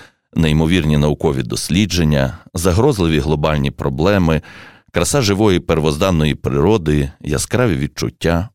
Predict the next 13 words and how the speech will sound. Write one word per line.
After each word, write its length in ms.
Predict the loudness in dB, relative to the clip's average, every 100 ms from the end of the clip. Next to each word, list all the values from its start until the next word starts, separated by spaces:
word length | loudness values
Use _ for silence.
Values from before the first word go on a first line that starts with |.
| _
у 80 | -8
подорожі 640 | -2 -2 0 -2 -2 -2 -2
океаном. 540 | -4 0 -2 -2 -6 -10 _ 0
В 100 | 2
основі 400 | 2 2 2 2
книги 580 | 2 4 4 4 2 -4 -10 _
живі 320 | 0 2 2
враження 560 | 2 2 2 2 2 2 0
автора, 540 | -2 -2 -2 -2 -2 -2
який 340 | -2 0 0
здійснив 480 | 2 0 0 2 2
велику 380 | 2 2 0 0
мрію 440 | 2 2 4 2